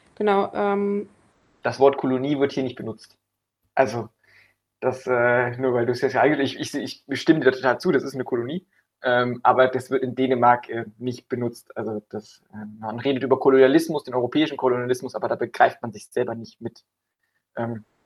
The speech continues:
Speaker 2: so ein bi-, also natürlich hängt's ein bisschen drauf ab, wenn man jetzt hier mit irgendwie linken Studierenden, die total kritisch darüber sind, ne, klar. Ähm, aber halt bei, ich glaub, so der breiten Bevölkerung wird das nicht so als Kolonie wahrgenommen.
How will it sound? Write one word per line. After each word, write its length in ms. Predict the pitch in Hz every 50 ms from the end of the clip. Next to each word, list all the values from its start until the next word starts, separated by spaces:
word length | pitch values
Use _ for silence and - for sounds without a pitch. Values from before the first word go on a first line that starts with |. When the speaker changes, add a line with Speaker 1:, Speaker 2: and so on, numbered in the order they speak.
| _ _ _
Speaker 2:
so 100 | _ -
ein 60 | 117
bi-, 100 | 110 123
also 200 | - 123 120 123 123 -
natürlich 320 | - 131 - 143 123 123 -
hängt's 220 | 131 131 120 -
ein 60 | 131
bisschen 160 | 123 120 120 113
drauf 120 | 117 - _
ab, 140 | 123 123 123
wenn 140 | 120 117 120
man 80 | 120
jetzt 140 | 120 - -
hier 80 | - 117
mit 200 | 113 110 - _ _ _ _ _ _ _ _
irgendwie 240 | - 117 107 110 123
linken 240 | 135 131 - - 120
Studierenden, 480 | - 131 113 123 135 135 127 123 120
die 100 | 120 120
total 320 | 107 123 120 - 127 120 120
kritisch 360 | - - 135 - 143 - -
darüber 340 | 135 123 120 - 120 123 120
sind, 200 | 120 117 - - _ _ _ _ _ _ _
ne, 140 | 123 139 135
klar. 360 | - - 123 123 - - - _ _ _ _ _ _ _ -
Ähm, 200 | 120 113 110 107 -
aber 140 | 120 117
halt 160 | 113 113 113 -
bei, 120 | 113 117
ich 80 | 117 -
glaub, 180 | 131 120 -
so 60 | -
der 80 | 110 -
breiten 420 | - 127 127 127 - 127 120 - _
Bevölkerung 560 | - 107 - - 131 139 - 131 135 139 120
wird 140 | 127 127 -
das 120 | 113 -
nicht 160 | 135 123 -
so 120 | - - -
als 220 | - - - -
Kolonie 560 | - - 120 120 120 120 127 123 123 120 120 _
wahrgenommen. 500 | - - 120 123 - 120 113 113 110 107